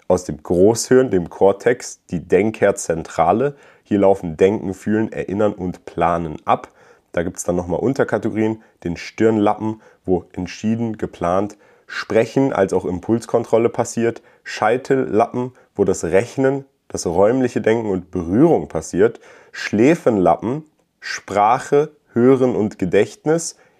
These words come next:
Hinterhauptlappen, Sehen und Bilder erkennen. Aber nicht nur das Großhirn und der Hippocampus, sondern wir haben auch die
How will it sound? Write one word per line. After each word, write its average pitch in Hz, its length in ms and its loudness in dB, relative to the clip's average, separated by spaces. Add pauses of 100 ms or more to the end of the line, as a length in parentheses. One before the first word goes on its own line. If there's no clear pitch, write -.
Hinterhauptlappen, 127 1120 0 (220)
Sehen 113 440 2
und 95 220 0
Bilder 101 240 4
erkennen. 76 380 -2 (360)
Aber 101 320 0 (240)
nicht 127 260 0
nur 123 80 4
das 104 200 0
Großhirn 131 460 2
und 110 120 0
der 104 80 4
Hippocampus, 123 640 -2
sondern 110 300 0
wir 98 80 -4
haben 101 160 -2
auch 95 200 -2
die 101 220 -8